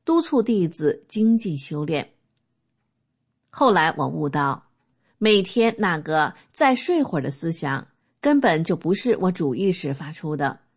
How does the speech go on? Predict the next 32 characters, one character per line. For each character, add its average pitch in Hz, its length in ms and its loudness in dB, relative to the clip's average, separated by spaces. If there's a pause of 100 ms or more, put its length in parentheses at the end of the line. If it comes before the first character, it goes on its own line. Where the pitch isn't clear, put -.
(460)
是 - 160 0
那 196 200 4
个 170 240 2
求 185 180 -2
安 196 280 0
逸 175 160 0
想 151 280 -2
睡 202 160 -2
觉 190 120 -4
的 143 140 -4
假 139 340 -10
我， 147 380 -4 (220)
一 233 180 2
次 294 320 0
又 285 180 2
一 156 140 0
次 165 300 -2
的 143 260 0
被 180 140 -4
我 147 120 -6
养 139 240 -8
肥 139 300 -8
了， 165 300 -2 (480)
是 - 160 -6
那 320 180 2
个 180 140 0
假 175 400 -2
我 202 260 0
发 151 240 -10
出 160 160 -10
的 139 80 -6
呀。 135 240 -6